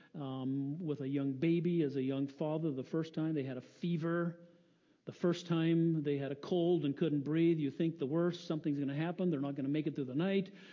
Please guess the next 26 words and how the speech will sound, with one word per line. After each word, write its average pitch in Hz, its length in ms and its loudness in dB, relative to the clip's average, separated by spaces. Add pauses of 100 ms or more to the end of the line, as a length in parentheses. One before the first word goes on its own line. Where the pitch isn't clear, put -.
(100)
they're 151 100 -2
gonna 135 140 -2
choke, 202 500 2
whatever 175 340 2
it 175 60 4
may 165 160 4
be, 190 380 4 (220)
and 165 100 2
there's 151 180 2
that 151 200 -2
feeling 208 560 4
within 185 380 6
you 160 220 6
that 156 180 0
is 156 120 -2
so 165 320 2
very, 185 400 4
very 175 420 4 (560)
frightening 170 640 2
and 151 120 0
frantic. 180 720 -2 (1900)
This 175 240 0
man 180 460 4
was 165 340 2
a 160 100 0
father, 175 680 0